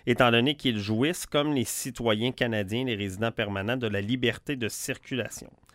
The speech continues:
Le délai moyen pour un permis de travail soumis au Canada est présentement de cent vingt jours.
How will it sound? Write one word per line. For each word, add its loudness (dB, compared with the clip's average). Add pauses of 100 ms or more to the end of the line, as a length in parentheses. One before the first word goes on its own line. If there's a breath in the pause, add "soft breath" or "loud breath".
(340 soft breath)
Le 6
délai 4
moyen 6
pour 4
un 4
permis 4
de -20
travail 4
soumis 2
au 0
Canada 2
est 2
présentement 0
de 0
cent 0
vingt 2
jours. -4